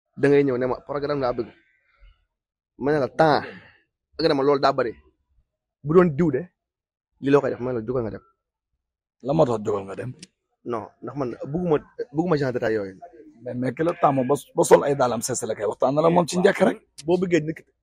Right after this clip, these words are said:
Speaker 1: boo bëggee nit ki tëggal la, bu la waxoon ay millions de, ay, ay millions di nga ko fay. Mais man bëgguma nga ñëw toog ne ma, man boo ñëwee,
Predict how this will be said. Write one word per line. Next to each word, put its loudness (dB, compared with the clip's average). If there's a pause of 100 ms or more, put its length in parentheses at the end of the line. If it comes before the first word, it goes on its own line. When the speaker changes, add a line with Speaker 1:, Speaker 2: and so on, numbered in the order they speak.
(160)
Speaker 1:
boo 2
bëggee 0
nit -8
ki -18
tëggal -6
la, -4
bu -4
la 4
waxoon 0
ay -4
millions -2
de, -10 (380)
ay, -2
ay 2
millions 0
di -8
nga -8
ko -8
fay. -8 (1300)
Mais 0
man 2
bëgguma 0
nga 2
ñëw 4
toog -2
ne -2
ma, 0 (600)
man -4
boo 6
ñëwee, 0